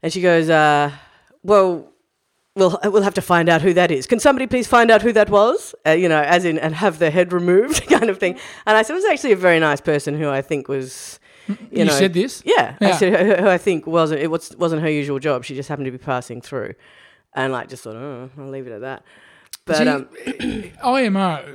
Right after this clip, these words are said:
Speaker 2: the best way to <clears throat>
Speaker 1: yeah, what
Speaker 2: to
Speaker 1: would you do in that sitch?
Speaker 2: I would have gone, this is my personal take on it.
Speaker 1: <laughs> I love
Speaker 2: Yeah.
Speaker 1: this. What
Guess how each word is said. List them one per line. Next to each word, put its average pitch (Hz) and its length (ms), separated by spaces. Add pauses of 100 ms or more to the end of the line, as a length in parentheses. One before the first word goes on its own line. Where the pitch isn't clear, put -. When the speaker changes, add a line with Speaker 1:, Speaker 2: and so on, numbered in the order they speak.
Speaker 2:
the 180 100
best 233 260
way 185 220
to 156 420 (200)
<clears throat> 180 280
Speaker 1:
yeah, 247 120
what 214 120
Speaker 2:
to - 60
Speaker 1:
would 339 80
you 523 80
do 277 200
in 294 100
that 170 180
sitch? - 420
Speaker 2:
I 226 160
would 240 120
have 185 100
gone, 165 480 (600)
this 165 140
is 135 160 (360)
my 147 140
personal 131 400
take 139 300
on 165 120
it. - 80
Speaker 1:
<laughs> - 40
I 208 100
love 139 260
Speaker 2:
Yeah. - 100
Speaker 1:
this. - 180
What 156 100